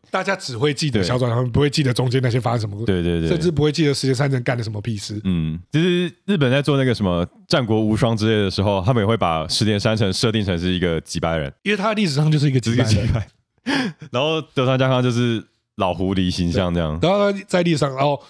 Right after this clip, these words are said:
Speaker 1: 讲，讲个题外话，最近那个，那个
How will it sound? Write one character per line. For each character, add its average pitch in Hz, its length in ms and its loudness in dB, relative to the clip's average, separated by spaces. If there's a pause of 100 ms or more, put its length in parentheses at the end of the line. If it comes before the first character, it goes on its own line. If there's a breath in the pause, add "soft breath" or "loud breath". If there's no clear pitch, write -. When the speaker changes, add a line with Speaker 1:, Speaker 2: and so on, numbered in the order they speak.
(600 loud breath)
Speaker 1:
讲， 139 240 -2
讲 139 180 -4
个 151 80 2
题 175 140 0
外 196 100 4
话， 180 160 2
最 165 220 0
近 165 320 0
那 151 140 0
个， 135 380 0 (320)
那 151 140 0
个 139 320 2